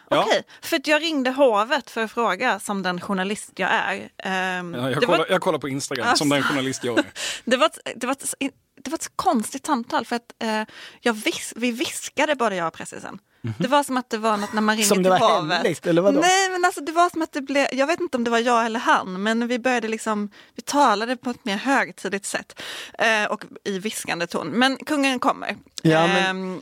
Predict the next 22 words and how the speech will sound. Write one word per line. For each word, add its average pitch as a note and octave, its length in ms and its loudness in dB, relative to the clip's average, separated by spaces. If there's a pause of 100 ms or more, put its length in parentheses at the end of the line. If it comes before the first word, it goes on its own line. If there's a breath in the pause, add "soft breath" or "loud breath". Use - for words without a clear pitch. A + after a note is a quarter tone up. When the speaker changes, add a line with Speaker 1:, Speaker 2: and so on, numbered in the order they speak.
(160)
Speaker 2:
som A#3+ 160 4
vanligt, G#3+ 680 2
tillsammans G#3 480 0
med G3 120 -6
drottningen, F#3 680 -4
men A3+ 160 0
ingen G#3 240 0
annan F#3+ 200 2
från F#3 120 -8
kungafamiljen F#3 600 -8
kommer. - 240 -8 (400)
Speaker 3:
Det D#3+ 80 6
har D3 100 4
ju D#3+ 60 4
varit E3+ 180 2
bråk E3 400 2
i D#3+ 60 4
riksdagen D#3+ 380 0
om C3 120 2
det B2+ 80 0
där. - 180 -6 (680 loud breath)
Ja, F#3 260 6